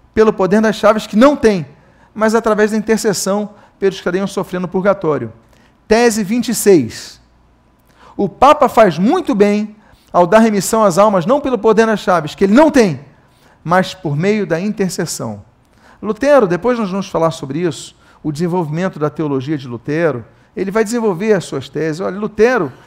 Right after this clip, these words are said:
nesse ano, ele ainda acredita em purgatório.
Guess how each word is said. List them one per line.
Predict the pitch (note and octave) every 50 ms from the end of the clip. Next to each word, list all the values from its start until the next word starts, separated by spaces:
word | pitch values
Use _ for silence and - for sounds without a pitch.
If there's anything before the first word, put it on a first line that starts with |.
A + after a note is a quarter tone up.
| _ - - _ _ _ -
nesse | F3 F3 G#3 C4 D#4 D4+ - - - G3+ E3+
ano, | E3+ G#3+ A#3+ A3+ G#3
ele | F#3+ G3 G#3+
ainda | A#3 C4 C#4+ C#4+
acredita | C#4 C#4 F#3 - - G#3+ C#4 - C#4+
em | B3+
purgatório. | - C4+ B3+ D4 C4+ - - A3 A3+ B3 A3+ -